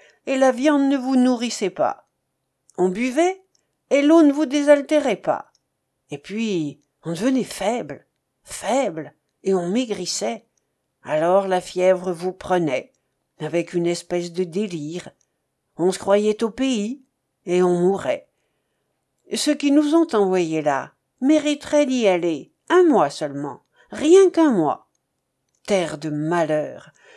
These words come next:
ce qu'elle en a mangé de nous autres. Le sous-officier ferma les yeux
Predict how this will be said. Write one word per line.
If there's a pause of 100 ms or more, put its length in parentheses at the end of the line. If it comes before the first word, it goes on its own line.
(120)
ce
qu'elle
en
a
mangé
de
nous
autres. (2250)
Le
sous-officier
ferma
les
yeux